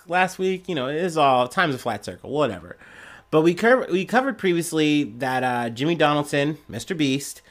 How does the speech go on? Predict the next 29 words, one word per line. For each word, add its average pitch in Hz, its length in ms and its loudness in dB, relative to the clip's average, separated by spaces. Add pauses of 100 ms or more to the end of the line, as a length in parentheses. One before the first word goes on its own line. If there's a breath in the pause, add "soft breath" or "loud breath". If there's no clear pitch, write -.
(420 soft breath)
uh, 131 540 0
he 165 280 -4
was 180 160 0
going 175 280 2
to 175 160 -4
sue 214 520 -2
virtual 180 420 0
dining 139 340 0
concepts, 123 840 -4 (500 soft breath)
uh, 117 460 0
for 135 400 -2
essentially 175 380 -2
just 147 160 -4
making, 139 640 0 (100)
uh, 120 400 -2
low 123 220 2
quality 160 760 2 (360 loud breath)
and 131 160 -4
occasionally 170 600 2
inev-, 139 440 2
inevitable 135 420 0
food. 95 400 -8 (760)
A 117 60 -4
lot 139 220 4
of 156 80 0
people 156 360 0
had 135 580 2
very 135 260 0
negative, 165 720 2